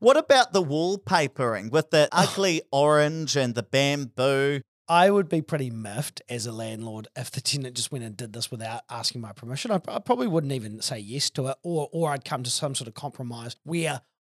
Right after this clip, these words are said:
Speaker 2: I would pay for the installation of it and they could choose the colours and the, and the wallpaper so it kept in line with the style of the house, 'cause they could leave at the end of the, the tenancy and now got this ugly wall.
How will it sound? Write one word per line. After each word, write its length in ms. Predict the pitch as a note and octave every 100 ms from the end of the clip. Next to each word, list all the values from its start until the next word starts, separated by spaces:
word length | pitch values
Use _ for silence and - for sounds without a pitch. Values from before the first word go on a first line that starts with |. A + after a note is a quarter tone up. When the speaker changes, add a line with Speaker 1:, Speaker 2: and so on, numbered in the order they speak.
| _
Speaker 2:
I 260 | D3 C#3 C#3
would 220 | C3 B2+
pay 220 | - C#3+
for 160 | C3+ C#3
the 100 | B2+
installation 640 | B2+ - A2+ A#2+ C3 C#3+
of 120 | A#2 A#2
it 80 | A2
and 80 | A#2
they 100 | A#2+
could 160 | A2+
choose 280 | - C#3 B2+
the 100 | A#2+
colours 400 | - C3+ C3+ B2
and 140 | A#2
the, 200 | B2 B2+
and 120 | C3+ B2+
the 60 |
wallpaper 520 | B2+ D#3+ - F3 G#3
so 160 | A#3+ C#3+
it 220 | A2+ -
kept 260 | - - B2+
in 100 | A#2
line 280 | B2 C3 A#2+
with 160 | A2+
the 60 | B2
style 400 | - C#3+ B2 A2+
of 80 | G#2+
the 60 |
house, 200 | D3+ G#3+
'cause 160 | - G3+
they 160 | C4+ D#3+
could 160 | D3+
leave 220 | G3 C4+
at 80 | A3
the 100 | C#3+
end 100 | C3+
of 80 | A#2+
the, 140 | A2+ -
the 100 | D3
tenancy 400 | - D3 C#3+ F#3
and 100 | F3
now 140 | F3
got 160 | E3+ F#3
this 100 | D#3+ -
ugly 280 | F#3 F3 F3+
wall. 260 | A#3+ F#3+